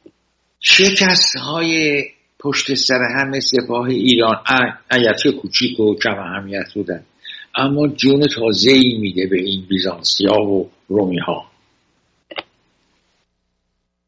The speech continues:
امپراتور خودش در سال ششصد و بیست و هفت،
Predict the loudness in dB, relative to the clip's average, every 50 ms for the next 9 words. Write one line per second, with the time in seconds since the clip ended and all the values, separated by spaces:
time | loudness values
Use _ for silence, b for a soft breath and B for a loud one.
0 | _ _ _ _ _ _ _ _ _ _ _ _ _ -2 2 2 2 4 4 4
1 | 4 4 4 2 4 4 4 4 4 2 0 0 2 2 0 2 0 -2 -4 -4
2 | -4 -2 -2 0 0 -2 -4 -6 _ _ _ _ -6 -4 -2 -2 -2 -2 0 0
3 | 0 0 0 -2 -2 -2 -4 -4 -2 -4 -8 -8 -6 -4 0 0 2 2 0 -2
4 | -4 -12 -12 -12 -12 -14 -12